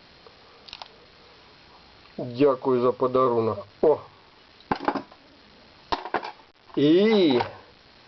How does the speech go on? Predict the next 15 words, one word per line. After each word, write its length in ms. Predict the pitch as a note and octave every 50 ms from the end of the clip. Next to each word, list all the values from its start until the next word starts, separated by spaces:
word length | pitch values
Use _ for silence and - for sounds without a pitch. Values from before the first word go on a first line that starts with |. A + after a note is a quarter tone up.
| - - - - - - - - - - - - - - - -
це 240 | - - G#3 F#3+ F3
алюмінієва 600 | E3 D#3+ D#3 D#3 D#3 D3+ C#3+ C#3 C#3 C#3 C#3+ D3
проволочка. 720 | - - F3 F#3 F#3 F3 C#3+ C3 B2 A#2+ - - D3 D3 - - -
От 140 | - D3 - -
тепер... 540 | D#3 C#3+ C#3 - F3 G3+ A#3 A#3+ G#3 D3+ - - - - - - _ _ _ _ - - - - - - - - - -
Дивимось, 680 | B2+ B2 C#3+ E3+ F#3 F3 E3+ D#3+ D#3 D#3 D3+ D3 C3
де 200 | C3 C3+ D3+ D#3
наша 340 | D3+ D3 C#3 - - C#3 C3
брунька, 540 | B2 C3+ D3 F#3+ G3+ G3 F3+ - - C#3
ось 240 | B2 A#2+ - - -
о 100 | D3 C#3
наша 320 | C3 C3 B2 - - C3+ A#2+
брунька. 580 | A#2+ B2 B2 C3 B2 A#2 A2 - - G#2+ G2 - - - - - - - - - - - - - - - - - - - - - - -
І 280 | D3+ F3+ A3+ B3 - - - _ _ _ - - - -
погнали. 800 | - D3+ C3 C3+ C3+ C3+ D3 D#3 E3+ F3 E3+ D#3+ D3 C3 A#2+ A#2